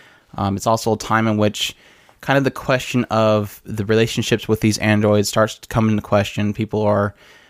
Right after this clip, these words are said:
uh, believing that we're coming to find these androids as to be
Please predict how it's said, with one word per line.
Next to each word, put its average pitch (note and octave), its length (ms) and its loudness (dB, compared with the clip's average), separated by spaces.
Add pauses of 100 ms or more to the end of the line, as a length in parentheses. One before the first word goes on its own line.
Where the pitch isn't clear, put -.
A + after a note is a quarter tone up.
(220)
uh, G2 320 0
believing D3 340 0
that C#3 160 0
we're A#2+ 160 2
coming A#2+ 400 0
to A2 560 0 (720)
find B2 720 0
these A2+ 200 0
androids G#2+ 640 0
as G#2 380 -2 (140)
to - 100 -6
be G#2 420 0